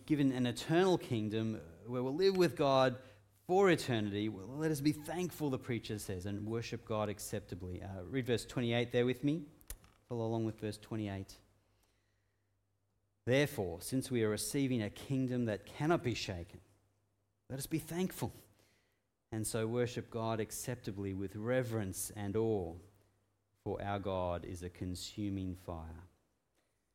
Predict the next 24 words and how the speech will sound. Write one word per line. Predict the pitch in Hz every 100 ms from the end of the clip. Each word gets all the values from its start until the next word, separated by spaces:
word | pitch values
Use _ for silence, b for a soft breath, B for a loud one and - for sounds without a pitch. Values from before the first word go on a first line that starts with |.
| _ _ _ _ _ _ -
As | 107 117 120 - -
he | 123
does | 113 127 120
with | 120 113
all | 135 123
the |
warnings | 110 113 123 131 113 107 95 - - 110
in, | 113 104 98
in | 101 104
Hebrews, | 95 107 98 98 95
he, | 113 - -
he | 113
comes | - 143 123
back | - 147 170
to | -
this | 117 107
point | - 131 123 -
that | 110 - b b b b _ _ _ _ _ _ _
he's | 123 117
not | 175
necessarily | 143 - 120 143 135 127
saying | 120 143 156 139
if | 117 131
you're, | 135 120